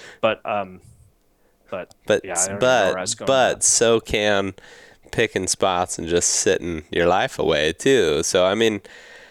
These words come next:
Speaker 2: I just, I, you know, one of the reasons that I like to bring these things up is I'm a, I'm a high energy, um, just, like, a high energy, low patience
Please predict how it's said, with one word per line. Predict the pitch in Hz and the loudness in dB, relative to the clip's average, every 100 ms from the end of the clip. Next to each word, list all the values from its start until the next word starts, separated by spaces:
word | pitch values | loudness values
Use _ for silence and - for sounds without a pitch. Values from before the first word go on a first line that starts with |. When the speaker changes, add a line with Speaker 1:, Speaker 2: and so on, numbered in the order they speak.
| - - | -20 -8
Speaker 2:
I | - | -2
just, | 180 185 - - | 2 2 0 -4
I, | - 127 | -4 -4
you | 101 117 196 | -6 -2 0
know, | 170 123 - | 2 2 0
one | 117 190 | 0 2
of | |
the | 135 101 | 4 4
reasons | 98 95 85 | 2 0 -2
that | 85 | 0
I | 85 | 0
like | 92 85 85 | 2 2 0
to | 85 | -2
bring | 90 92 85 | 0 0 0
these | 90 87 - | -2 -2 -2
things | 85 78 90 | -2 -2 0
up | 85 - - - _ _ | 0 0 -10 -20 _ _
is | - 85 78 - - _ _ _ _ _ _ _ _ _ _ _ _ | -2 0 0 -4 -6 _ _ _ _ _ _ _ _ _ _ _ _
I'm | 101 117 | -2 0
a, | 92 80 - _ _ - | 0 -2 -10 _ _ -14
I'm | - 101 | -4 0
a | 87 80 - | 0 0 -4
high | - - 120 117 | -12 -6 0 2
energy, | 120 113 104 107 104 98 - _ _ _ _ _ _ _ _ _ _ _ _ _ - | 2 2 -2 -2 -2 -4 -10 _ _ _ _ _ _ _ _ _ _ _ _ _ -6
um, | 90 69 55 50 - - - _ - _ _ _ - - _ - _ - | -4 -2 -6 -8 -12 -20 -20 _ -20 _ _ _ -16 -16 _ -20 _ -6
just, | 101 | -4
like, | - | -4
a | 82 | -6
high | - 110 110 | -6 -2 0
energy, | 107 104 98 - 98 92 92 _ - | 2 0 -2 -2 -2 -2 -6 _ -6
low | 90 95 | 0 0
patience | 95 - 90 90 - 82 - - | 0 0 0 0 -2 -4 -4 -8